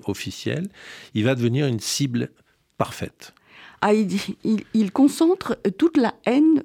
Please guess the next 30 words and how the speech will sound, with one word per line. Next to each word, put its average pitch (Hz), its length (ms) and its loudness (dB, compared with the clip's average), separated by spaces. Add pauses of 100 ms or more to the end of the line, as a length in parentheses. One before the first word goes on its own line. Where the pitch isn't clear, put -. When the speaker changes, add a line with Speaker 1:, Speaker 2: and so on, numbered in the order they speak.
Speaker 2:
de 185 160 0
l'époque, 180 500 -2 (560)
euh, 160 160 4
qui 156 200 -4
est - 180 -4
une 180 140 2
époque 190 520 0
à 170 80 -2
la 170 100 0
fois, 180 420 -4 (380)
euh, 151 140 0
raciste, 214 720 -6 (420)
euh, 156 160 2 (160)
enfin, - 160 -4 (100)
profondément 277 520 2
xénophobe 226 560 2
et 247 120 4
antisémite. 190 800 -2 (300)
Il 180 100 -6
faut 208 140 0
dire 320 300 0
que 214 260 0 (240)
la 180 100 0
Troisième 196 300 0
République, 180 500 0
c'est - 180 -6
la 151 100 0
période 214 300 0
des 165 120 0
scandales. 196 580 0